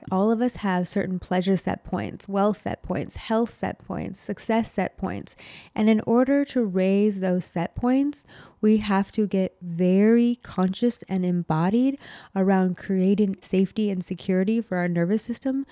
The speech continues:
to thrive at new levels. Now, here's the exciting part of my coaching philosophy. You can achieve anything you want as long as you make it fun enough to have it.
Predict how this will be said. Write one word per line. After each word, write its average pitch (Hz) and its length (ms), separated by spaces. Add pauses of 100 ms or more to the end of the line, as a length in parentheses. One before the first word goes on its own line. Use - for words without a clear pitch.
(260)
to 202 80
thrive 180 440
at 170 100
new 180 180
levels. 170 580
Now, 190 60
here's 262 260
the 381 140
exciting 294 520
part 185 280
of 185 40
my 190 120
coaching 220 340
philosophy. - 640 (420)
You 254 260
can 302 140
achieve 220 460
anything 294 560
you 214 160
want 180 320
as 180 100
long 196 320
as 254 80
you 247 80
make 202 220
it 180 100
fun 196 220
enough 190 260
to 196 80
have 180 260
it. - 160